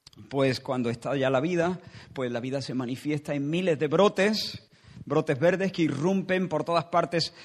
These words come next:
cuando llega la primavera y el campo se llena entonces de colores y de olores y los insectos zumban en sus idas y venidas.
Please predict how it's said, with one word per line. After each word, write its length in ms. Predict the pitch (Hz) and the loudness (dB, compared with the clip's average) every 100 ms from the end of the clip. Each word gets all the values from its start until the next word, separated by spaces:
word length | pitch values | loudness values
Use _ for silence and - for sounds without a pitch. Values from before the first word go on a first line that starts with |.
| - | 0
cuando 180 | 170 156 | 4 6
llega 220 | 160 185 | 8 8
la 120 | 170 | 8
primavera 600 | 175 175 170 190 202 139 | 6 6 8 8 8 6
y 80 | 143 | 2
el 100 | 156 | 0
campo 260 | 175 175 180 | 0 -2 -2
se 200 | 175 160 | -2 0
llena 180 | 175 | 0
entonces 500 | 165 160 180 170 175 | 0 2 0 2 0
de 160 | 147 151 | 0 -2
colores 800 | 156 156 196 220 220 214 208 - | 0 4 6 6 6 4 2 -2
y 120 | 196 | -2
de 160 | 165 156 | 2 4
olores 720 | 147 160 180 208 214 208 - | 4 4 6 6 6 2 0
y 80 | 170 | 2
los 260 | 160 - | 0 0
insectos 640 | 160 156 190 190 - 180 - - - - - | 0 0 -2 -4 -4 -6 -8 -18 -20 -20 -10
zumban 560 | - 202 196 180 180 | -2 0 2 2 2
en 120 | 151 151 | 0 -2
sus 220 | 147 - | -2 -2
idas 260 | 175 170 170 | 0 0 0
y 60 | |
venidas. 520 | 151 156 190 170 131 | 0 4 6 4 2